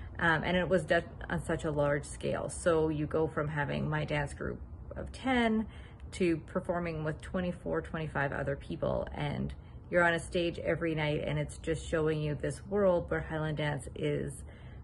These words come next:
not something that you do sort of off the side of your desk, but you're doing it, um, every day, every night, um, and just giving you that experience of what it is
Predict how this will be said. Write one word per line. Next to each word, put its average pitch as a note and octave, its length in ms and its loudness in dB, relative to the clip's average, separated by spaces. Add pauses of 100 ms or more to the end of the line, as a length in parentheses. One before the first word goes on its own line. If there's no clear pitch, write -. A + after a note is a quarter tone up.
not F#3 260 2
something F3+ 280 0
that E3 160 -2
you E3 120 -2
do D#3+ 460 0 (140)
sort D#3+ 260 -4
of C#3+ 200 2 (280)
off E3+ 240 -2
the F3 80 -2
side E3 300 -2
of D#3 80 -6
your D#3 100 -2
desk, D3 320 -2
but - 160 -2
you're D#3+ 140 0
doing D#3 420 -2
it, D3 300 -4 (560)
um, D3+ 400 0
every F3+ 240 2
day, D#3 280 4
every D#3+ 240 0
night, D3 460 -4 (400)
um, D3+ 400 -2
and E3+ 160 -4
just E3 240 -4
giving D#3+ 320 -2
you D3 140 -2
that D3 260 -2 (320)
experience D#3+ 640 -2
of D3+ 320 -4 (600)
what E3 180 4
it D3+ 180 0
is D#3 240 0